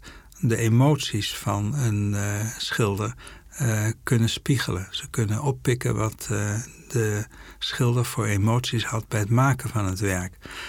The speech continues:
En hetzelfde geldt voor psychiatrische patiënten. Eh, in een, eh, kliniek in de Verenigde Staten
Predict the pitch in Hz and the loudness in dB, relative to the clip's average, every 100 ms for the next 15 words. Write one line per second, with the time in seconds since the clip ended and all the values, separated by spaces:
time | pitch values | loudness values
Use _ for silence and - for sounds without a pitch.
0 | - - 123 - 139 135 - 120 120 117 | -14 -2 -2 2 2 2 0 -2 0 0
1 | - 107 - 113 - 113 104 98 110 - | 0 -4 -2 -4 0 0 0 -2 -6 -8
2 | - 110 123 120 110 - - - - - | -6 -4 0 0 0 -4 -16 -20 -20 -20
3 | - - - - - - - - 131 147 | -20 -18 -16 -14 -14 -16 -6 -2 0 4
4 | 135 131 123 117 110 113 - 110 113 127 | 6 8 8 6 4 2 2 4 6 4
5 | 123 113 - 110 107 - - 110 110 - | 2 0 0 0 0 -4 0 2 2 0